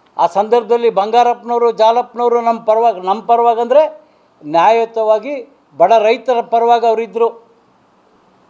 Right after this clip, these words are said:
ಖರ್ಗೆ ಅವ್ರ ರೀತಿ ಶ್ರೀಮಂತರಿಗೆ ತಲೆ ಬಾಗಲಿಲ್ಲ ಜಾಲಪ್ಪನವರು. ಹಾಗಾಗಿ ಆ ಸಂದರ್ಭದವ್ರು ಗೆದ್ದಿದ್ದೀವಿ. ಗೆದ್ದ ಮೇಲೆ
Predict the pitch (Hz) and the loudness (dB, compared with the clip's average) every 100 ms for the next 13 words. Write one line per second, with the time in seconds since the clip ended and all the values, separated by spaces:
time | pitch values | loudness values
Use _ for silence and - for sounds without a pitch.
0 | _ _ _ _ _ _ _ 180 196 196 | _ _ _ _ _ _ _ 2 2 2
1 | 233 233 220 233 226 254 233 165 - _ | 0 2 0 -4 -6 0 0 -2 -10 _
2 | _ _ _ _ _ _ - 202 240 233 | _ _ _ _ _ _ -10 -4 -2 -2
3 | 240 240 240 226 202 214 233 220 233 233 | -2 -2 0 -2 0 0 2 2 0 -2
4 | 240 233 214 - _ 135 202 226 226 226 | -2 -2 -2 -8 _ -2 0 2 0 -2
5 | 226 202 156 _ _ _ _ _ _ _ | -6 -6 -10 _ _ _ _ _ _ _
6 | _ _ _ _ - 156 185 233 262 233 | _ _ _ _ -4 -2 2 0 0 -4
7 | - 202 220 220 233 208 139 170 180 254 | -4 -6 -6 -6 -8 -10 -8 -10 -8 -8
8 | 240 170 _ _ _ _ _ _ 131 113 | -8 -12 _ _ _ _ _ _ -14 -2
9 | 196 196 254 262 269 311 285 | -2 -2 -4 0 2 2 0